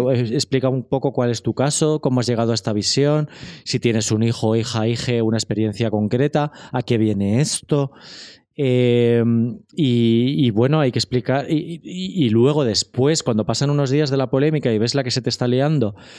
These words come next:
que en Pop Justice, que es un, es un foro que ha tenido mogollón de problemas con ella, luego a-, ahondamos en por qué, eh, no se puede hablar de ella, de la que se ha liado parda, han cerrado todos sus hilos. Eh,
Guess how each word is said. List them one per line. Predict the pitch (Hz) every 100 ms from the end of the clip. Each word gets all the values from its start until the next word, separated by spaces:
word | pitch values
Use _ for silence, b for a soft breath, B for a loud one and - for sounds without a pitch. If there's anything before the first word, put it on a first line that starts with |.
| B B
que | 131
en | 110
Pop | 113 98
Justice, | 104 147 - - 95 - -
que | 110 104 107
es | -
un, | 139 127
es | - 135 135
un | 139 135
foro | - - 143 123
que | 120
ha |
tenido | 113 123 131
mogollón | 131 123 123 123
de |
problemas | 123 120 120 123 123
con | - 117
ella, | 123 107
luego | 104 107 113 117 113 120 110 110
a-, | 135 120 -
ahondamos | 113 113 117 117 - -
en | 143 120
por | 107 110
qué, | 135 127 B B B B B B _ _ _ _ _ _
eh, | 143 127 123 120 120 131 - - _ _ _ _ _ _
no | 151 135
se | 131
puede | 135 131
hablar | 123 117 110
de | 107 107
ella, | 123 143
de |
la | 120
que | 113
se | - 117
ha |
liado | 117 117 110
parda, | 107 110 139
han | 143
cerrado | 127 120 117
todos | 110 107
sus | 107 101 120
hilos. | 131 202 214 B B B B B B B _
Eh, | 165 139 139 135 127